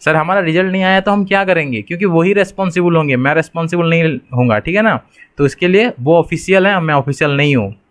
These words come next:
मैं अनऑफिशियल, यहाँ पे प्राइवेट आप बोल सकते हैं, ठीक है। वो गवर्नमेंट का ऑर्गेनाइजेशन है, ऑफिस का ऑफ-, ऑफिसर्स वो हैं, उनके पास कॉल करके पूछ लो। बस मैं आपको गाइड करता रहूँगा कैसे आपको काम करना है, ठीक है। As a teacher मैं आपको गाइड करता रहूँगा, मैं आपको फैसिलिटेट करता रहूँगा।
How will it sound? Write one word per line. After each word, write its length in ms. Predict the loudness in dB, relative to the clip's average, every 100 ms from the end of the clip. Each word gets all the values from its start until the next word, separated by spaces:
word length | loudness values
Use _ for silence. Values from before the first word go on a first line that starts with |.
| -4
मैं 100 | -2
अनऑफिशियल, 680 | 0 -2 -2 -2 -2 0 0
यहाँ 140 | 0
पे 60 | -2
प्राइवेट 380 | 0 0 2
आप 180 | 0 -2 -2
बोल 180 | 0 0
सकते 280 | -2 -4
हैं, 180 | -6 -6 _ -6
ठीक 100 | -2
है। 160 | -2 -4 _ 0
वो 160 | 2
गवर्नमेंट 440 | 2 0 0 0 0
का 100 | 0
ऑर्गेनाइजेशन 480 | 0 -4 -4 -2
है, 80 | -2
ऑफिस 300 | -2 -2 -6
का 140 | -2 -2
ऑफ-, 400 | 0 -4 _ -10
ऑफिसर्स 680 | -4 -4 -2 -2 -2 -2 -2
वो 140 | 0
हैं, 180 | 0 -2 -6 -16 -8
उनके 220 | -4 -2
पास 240 | -2 -4 -2
कॉल 220 | -2 0
करके 220 | -2 -2
पूछ 280 | -4 -6 -6
लो। 220 | -6 -8 _ _ -2
बस 160 | -2
मैं 100 | 0
आपको 200 | -2 -2
गाइड 320 | -4 -4 -4 -2
करता 280 | -4 -2
रहूँगा 180 | -2 -4
कैसे 300 | -2 -4 -2
आपको 200 | -4 -4
काम 260 | -4 -4 -2
करना 260 | -4 -4
है, 140 | -8 -12 _ _ -6
ठीक 100 | -2
है। 180 | 0
As 60 | -2
a 40 |
teacher 340 | -4 -4 -2 -2
मैं 120 | -2
आपको 200 | -4 -4
गाइड 280 | -4 -4 -4
करता 300 | -4 -2 -2
रहूँगा, 280 | -2 -2 0
मैं 120 | 0
आपको 180 | 0 -2
फैसिलिटेट 540 | -4 -4 -4 -4 -4
करता 260 | -4 -4 -2
रहूँगा। 300 | -2 -4